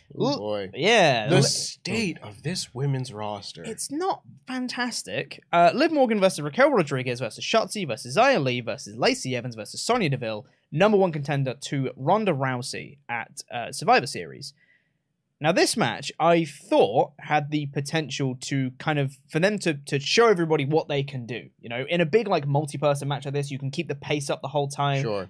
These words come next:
Speaker 2: Lots of fun interactions between lots of people and, and all that jazz. Lots of, like, smoke and mirrors as well you can do with it, 'cause there'll be no D Qs, all that stuff. And it was kinda just like, here's two people in the ring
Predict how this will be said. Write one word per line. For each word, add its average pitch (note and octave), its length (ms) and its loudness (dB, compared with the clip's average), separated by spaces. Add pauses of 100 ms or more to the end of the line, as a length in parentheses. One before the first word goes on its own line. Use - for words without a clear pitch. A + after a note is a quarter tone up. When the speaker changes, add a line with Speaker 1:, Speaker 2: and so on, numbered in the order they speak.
Speaker 2:
Lots D#3+ 240 0
of C#3 80 -8
fun D3+ 180 -2
interactions C#3+ 520 -4
between C#3+ 140 -6
lots C3+ 200 -4
of C#3 120 -8
people C3 320 -6
and, B2+ 180 -6
and A#2+ 380 -10
all C3 100 -4
that C#3+ 180 2
jazz. C3+ 320 2 (260)
Lots F#3 280 2
of, D#3+ 60 2
like, C#3+ 120 0
smoke D3+ 240 -6
and D3 80 -4
mirrors D3 240 -2
as D3 80 -10
well E3+ 120 -2
you E3 100 -6
can E3 120 -6
do E3+ 100 -2
with E3 80 -4
it, E3+ 80 -4
'cause - 80 -20
there'll A2 100 -12
be A2+ 80 -12
no A2 160 -12
D G#2+ 160 -16
Qs, A3 400 -6
all C3 80 -4
that C#3 140 -4
stuff. F3+ 300 0 (1000)
And G#3+ 100 4
it B3+ 80 2
was B3 100 -2
kinda D4 260 2
just G#3 140 -4
like, D#3 220 2 (120)
here's B2 200 -8
two C3+ 140 -6
people B2+ 260 -8
in A#2+ 100 -8
the A2+ 80 -10
ring B3+ 280 -2